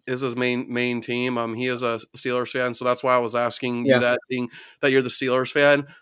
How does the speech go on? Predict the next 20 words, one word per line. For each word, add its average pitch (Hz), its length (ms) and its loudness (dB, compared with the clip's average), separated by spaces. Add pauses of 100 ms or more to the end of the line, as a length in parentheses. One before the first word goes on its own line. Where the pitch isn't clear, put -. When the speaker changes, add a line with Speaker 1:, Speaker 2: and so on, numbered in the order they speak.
Speaker 1:
Um, 131 720 6
but, 139 320 6 (120)
but, 139 220 4
like, 135 180 4
he 175 280 -2
has 170 340 4
a 143 60 0
lot 131 240 2
of, 127 160 -2
uh, 123 260 2
good, 127 320 -4
uh, 123 200 2
good 123 200 -4
insight, 127 480 -2
a - 20 -10
lot 123 200 0
of, 117 100 -6
uh, 117 240 -2
good 120 220 -8
sources. 135 560 -2